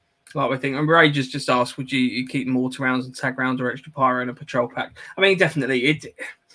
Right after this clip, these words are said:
the only caveat to what I would say with that is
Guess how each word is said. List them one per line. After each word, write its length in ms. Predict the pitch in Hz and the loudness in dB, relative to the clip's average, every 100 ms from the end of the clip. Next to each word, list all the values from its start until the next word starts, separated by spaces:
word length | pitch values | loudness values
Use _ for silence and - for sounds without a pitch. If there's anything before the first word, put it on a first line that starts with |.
| _ _ _ _ - - - | _ _ _ _ -12 -12 -10
the 160 | 180 202 | 4 6
only 200 | 233 247 | 8 6
caveat 560 | - 233 190 151 - - | 4 4 6 4 4 -2
to 140 | 143 | -2
what 160 | 135 120 | 0 -2
I 40 | |
would 140 | 139 | -4
say 420 | 151 139 123 123 - _ _ | 0 2 2 -2 -10 _ _
with 140 | 151 | -10
that 320 | 120 120 151 - | -4 -2 -4 -4
is 560 | 156 151 147 151 - | 2 4 4 2 -6